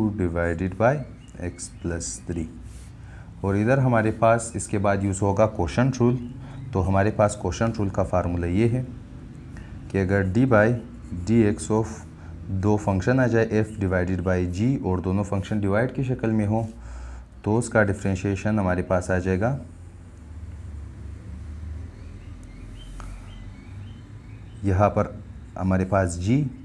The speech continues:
फिर d by dx of f, फिर माइनस, उसके बाद f वैसे ही, फिर d by dx of g, और उसके बाद divided by नीचे हमारे पास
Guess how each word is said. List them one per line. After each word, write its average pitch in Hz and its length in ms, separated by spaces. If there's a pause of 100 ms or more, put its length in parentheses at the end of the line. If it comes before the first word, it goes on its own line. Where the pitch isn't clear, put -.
फिर 90 360
d 98 200
by 107 140 (520)
dx 101 480
of 143 120 (500)
f, 123 220 (680)
फिर 92 140
माइनस, 92 480 (640)
उसके 95 200
बाद 95 280
f 123 140 (380)
वैसे 117 280
ही, 120 180 (160)
फिर 123 340
d 107 160
by 104 120 (140)
dx 107 400
of 156 60 (800)
g, 87 160 (720)
और 104 80
उसके 107 160
बाद 110 220
divided 101 400
by 110 140
नीचे 107 280
हमारे 101 280
पास 117 260